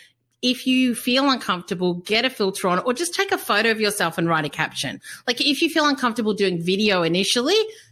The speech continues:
just, I said to one of my, um, clients, and she's a super introvert as well, I said, "Just flip the camera and show us," she was a web designer. I'm like, "Show us some of the web designs that you're doing or post a question somebody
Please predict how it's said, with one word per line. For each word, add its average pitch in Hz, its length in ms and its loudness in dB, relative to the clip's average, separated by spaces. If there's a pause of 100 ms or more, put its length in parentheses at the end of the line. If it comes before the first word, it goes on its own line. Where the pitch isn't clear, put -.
(140)
just, 269 420 -2 (260)
I 226 420 0
said 214 320 -2
to 208 160 -2
one 185 180 0
of 180 120 0
my, 175 420 2
um, 175 340 0
clients, 170 680 0
and 170 160 0
she's 180 220 0
a 175 60 2
super 202 540 0
introvert 165 500 0
as 170 140 -4
well, 190 220 -2 (280)
I 220 60 2
said, 220 360 0
"Just 269 220 -2
flip 311 220 -2
the 294 100 0
camera 240 600 2
and 214 120 0
show 220 280 0
us," 208 260 0
she 220 100 0
was 196 120 2
a 175 40 2
web 170 220 2
designer. 165 420 0 (300)
I'm 247 140 4
like, 262 160 2
"Show 233 280 2
us 254 200 0
some 240 120 2
of 233 120 2
the 220 40 2
web 196 240 0
designs 220 440 2
that - 160 0
you're 202 120 2
doing 190 600 2
or 185 300 2 (260)
post 254 340 0
a 220 40 -2
question 214 440 0
somebody 190 340 0